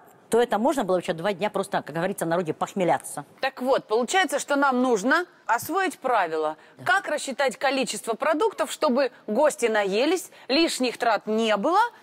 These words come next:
Speaker 2: и продукты не пришлось выбрасывать.
Speaker 1: Надюшенька, мы давай с тобой начнем готовить. Я сегодня хочу приготовить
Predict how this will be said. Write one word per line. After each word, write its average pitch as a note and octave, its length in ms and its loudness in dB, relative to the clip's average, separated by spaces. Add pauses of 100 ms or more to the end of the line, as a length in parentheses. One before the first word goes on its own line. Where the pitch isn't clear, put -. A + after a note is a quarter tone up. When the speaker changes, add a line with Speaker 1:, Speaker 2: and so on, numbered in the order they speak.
(240)
Speaker 2:
и G#3+ 120 -2
продукты D4+ 420 0
не B3 100 0
пришлось A3+ 440 -2
выбрасывать. E3+ 560 -4
Speaker 1:
Надюшенька, A#3+ 400 0
мы D4 100 2
давай D#4+ 180 2
с - 40 -10
тобой D4 200 0
начнем C#4+ 340 0
готовить. D#4 420 0
Я A3+ 60 2
сегодня B3 280 0
хочу B3+ 240 -2
приготовить A#3+ 640 0